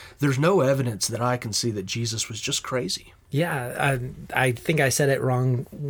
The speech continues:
Speaker 2: in one episode where the, the prodigal son was actually called the best short story ever written by Charles Dickens. And I,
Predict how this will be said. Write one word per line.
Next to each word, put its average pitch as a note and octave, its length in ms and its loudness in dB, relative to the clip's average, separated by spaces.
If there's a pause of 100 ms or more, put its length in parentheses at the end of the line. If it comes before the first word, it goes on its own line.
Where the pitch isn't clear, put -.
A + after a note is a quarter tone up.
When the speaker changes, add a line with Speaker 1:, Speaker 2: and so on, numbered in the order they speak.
(100)
Speaker 2:
in C3+ 200 2
one C3+ 160 4
episode C3 460 2
where A#2+ 260 4
the, A2 380 0 (560)
the A#2 500 -2 (320)
prodigal C#3 380 2
son A2 560 0 (220)
was B2 140 2
actually C3 320 2
called A2+ 480 -2
the A2+ 80 -4 (160)
best - 440 -2
short C3 340 0
story A#2 300 0
ever A2+ 220 0
written A2 280 2
by G2+ 140 -2
Charles - 380 -4
Dickens. - 460 -6
And A2 100 0
I, A#2 160 2